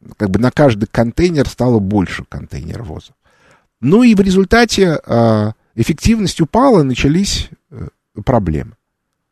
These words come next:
И проблемы очень сильные. Вот, э, там мы видим, что, там, не, не, не, подарки,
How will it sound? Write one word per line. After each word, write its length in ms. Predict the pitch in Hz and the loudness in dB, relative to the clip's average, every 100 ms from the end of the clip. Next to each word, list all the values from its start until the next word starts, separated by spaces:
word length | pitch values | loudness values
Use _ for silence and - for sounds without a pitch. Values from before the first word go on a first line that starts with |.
| _ _ _ _ _ _ _ _ _ _ _ _ _ _ _ _ _ _ _ _ _ _ _ - | _ _ _ _ _ _ _ _ _ _ _ _ _ _ _ _ _ _ _ _ _ _ _ -8
И 80 | 123 | -2
проблемы 440 | 165 170 214 165 | 0 2 0 2
очень 260 | 160 151 139 | -2 -4 -10
сильные. 520 | - 92 87 - 107 _ _ _ _ _ | -6 -6 -6 -12 -20 _ _ _ _ _
Вот, 280 | 120 - - | -6 -6 -12
э, 240 | 87 80 - - _ _ | -14 -14 -14 -20 _ _
там 160 | 101 | -4
мы 140 | 104 139 | 2 2
видим, 300 | 190 143 104 | 2 0 -2
что, 640 | - - 107 104 104 104 _ 107 - _ 131 _ | -6 -8 -6 -6 -10 -16 _ -20 -20 _ _ _
там, 120 | - 95 - _ 107 104 - | -20 -20 -20 _ _ -20 -16
не, 240 | 104 95 | -12 -12
не, 240 | - - 104 | -12 -10 -8
не, 240 | - 131 _ _ _ - _ | -8 -12 _ _ _ -20 _
подарки, 580 | - 135 151 135 - 101 | 0 4 4 2 0 -2